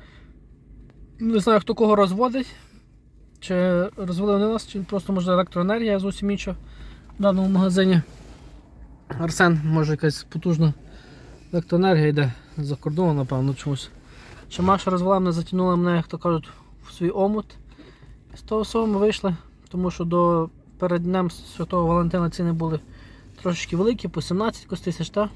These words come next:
На даний момент, коротше, годинник, який це годинник, Маш?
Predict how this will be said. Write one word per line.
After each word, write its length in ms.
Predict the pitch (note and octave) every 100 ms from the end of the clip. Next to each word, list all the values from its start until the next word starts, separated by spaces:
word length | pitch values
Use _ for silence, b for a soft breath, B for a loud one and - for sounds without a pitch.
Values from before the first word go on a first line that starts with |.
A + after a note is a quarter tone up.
| B B B B B B B B B B
На 80 | E3
даний 200 | F3 F3+
момент, 240 | F#3 F#3+
коротше, 360 | F3+ F3 - E3 B B B B B
годинник, 420 | D3+ E3+ G#3+ A3
який 120 | -
це 100 | G#3
годинник, 260 | G#3+ A#3 G#3
Маш? 160 | E3